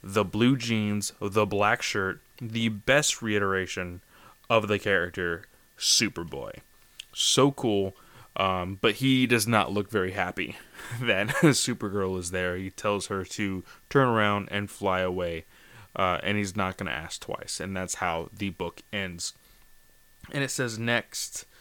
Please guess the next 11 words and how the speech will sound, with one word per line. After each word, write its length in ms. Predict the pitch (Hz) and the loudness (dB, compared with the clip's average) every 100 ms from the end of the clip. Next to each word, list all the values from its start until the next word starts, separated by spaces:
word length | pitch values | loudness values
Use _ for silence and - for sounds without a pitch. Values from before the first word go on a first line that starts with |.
| - - - - | -20 -20 -20 -4
uh, 500 | 107 101 98 90 90 - _ _ - - _ | 0 2 0 -4 -8 -14 _ _ -20 -20 _
Supergirl, 920 | - 147 113 123 107 123 113 107 104 - - - - _ _ _ | -4 -4 -2 -4 0 2 4 4 0 -6 -20 -20 -20 _ _ _
uh, 260 | 104 98 92 | -2 0 -2
versus 580 | 92 110 110 - 107 104 | -2 2 2 2 -4 -4
the 100 | 101 | -6
Teen 300 | - 98 92 | -6 -8 -4
Titans, 440 | - 113 160 147 | -4 -4 -4 -4
I 120 | 123 | -4
think 400 | 131 139 135 - - - | -4 -6 -8 -10 -14 -10
it 100 | 123 | -8
says. 580 | - 120 143 143 - | -4 -4 -6 -10 -14